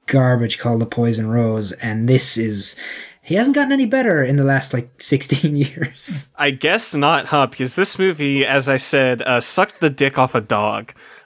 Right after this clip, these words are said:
Speaker 1: This
Speaker 2: I,
Speaker 1: movie.
Speaker 2: uh,
Speaker 1: Fuck
Speaker 2: miserable.
Speaker 1: this movie. Miserable.
Speaker 2: Miserable
Speaker 1: Just
Speaker 2: film. Miserable, awful, dog shit movie, uh, that I will take full responsibility for this one. You know,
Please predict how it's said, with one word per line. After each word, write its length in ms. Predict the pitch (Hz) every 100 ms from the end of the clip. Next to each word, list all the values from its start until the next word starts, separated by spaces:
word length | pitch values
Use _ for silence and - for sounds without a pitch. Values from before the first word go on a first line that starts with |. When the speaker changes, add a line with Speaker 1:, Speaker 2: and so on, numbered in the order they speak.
| _ 156
Speaker 1:
This 220 | 170 160
Speaker 2:
I, 40 | 151
Speaker 1:
movie. 260 | 151 123 113
Speaker 2:
uh, 140 | 98 87 - _ _ _ _ -
Speaker 1:
Fuck 140 | 165
Speaker 2:
miserable. 540 | 170 151 135 127 120 113
Speaker 1:
this 140 | 110
movie. 460 | 113 104 101 101 98
Miserable. 460 | 156 165 160 131 175
Speaker 2:
Miserable 400 | - 160 143 131
Speaker 1:
Just 180 | 160 131
Speaker 2:
film. 340 | 117 113 110 - 190 - - - _ _ - -
Miserable, 1040 | 180 165 170 165 156 160 151 143 139 135 139
awful, 720 | 131 131 - 139 131 131 - 151
dog 300 | 139 131 131
shit 460 | - 131 127 123 - _
movie, 720 | - 120 117 120 113 110 113 -
uh, 300 | 117 110 110
that 240 | - 127 -
I 400 | 156 180 196 190
will 180 | 185 175
take 220 | 208 180
full 180 | - 175
responsibility 800 | 175 - 170 175 - 160 156 156
for 160 | 165
this 240 | 156 151 165
one. 340 | 156 151 147
You 140 | 151 139
know, 400 | 143 143 139